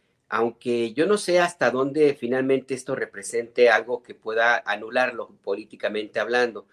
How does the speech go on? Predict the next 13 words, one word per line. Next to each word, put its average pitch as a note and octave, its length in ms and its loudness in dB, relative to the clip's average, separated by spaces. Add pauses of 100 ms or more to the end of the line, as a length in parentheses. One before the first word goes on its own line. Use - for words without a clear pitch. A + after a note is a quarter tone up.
(420)
porque, C3 800 2
bueno, C#3+ 220 0
si A#2+ 120 -12
ustedes C3+ 220 0
leyeron A#2+ 560 0 (280)
en A2 220 -8
la G2+ 360 -2
cínica, C3+ 720 0
cinicasa B2 1200 -4
carta A#2 560 2
que F#2+ 400 -6
envió G#2 360 4
ayer G#2+ 420 4